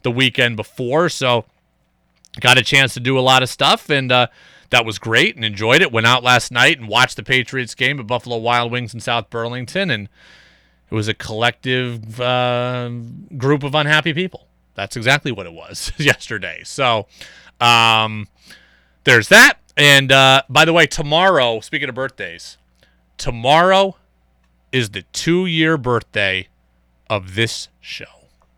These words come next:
That's right. Brady Farkas Show is two years old tomorrow. I don't know, I don't know what we're gonna do to celebrate. It's really just, uh,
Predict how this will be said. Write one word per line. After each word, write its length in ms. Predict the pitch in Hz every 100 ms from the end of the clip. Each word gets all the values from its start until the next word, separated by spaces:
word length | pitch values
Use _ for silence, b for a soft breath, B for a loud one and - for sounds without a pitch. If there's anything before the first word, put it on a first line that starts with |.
| _ _ _ _ _ _
That's 200 | 143 247
right. 260 | 294 - -
Brady 200 | 120 170
Farkas 360 | 202 208 175
Show 200 | - 202
is 140 | 135 -
two 280 | - 202
years 320 | 226 220 226 175
old 300 | 180 180 170 b b b -
tomorrow. 480 | 151 123 95 80 _ _ _ b b -
I 140 | 165
don't 140 | 208
know, 440 | 190 175 156 151 151 b b
I 40 | 226
don't 120 | 240
know 80 | 214
what 160 | 220
we're 80 | 208
gonna 140 | 185 160
do 120 | 160
to 80 | 131
celebrate. 680 | 170 156 110 101 104 127 _ _ _
It's 160 | 131 180
really 260 | 196 180
just, 340 | 147 165 - 160
uh, 280 | 151 147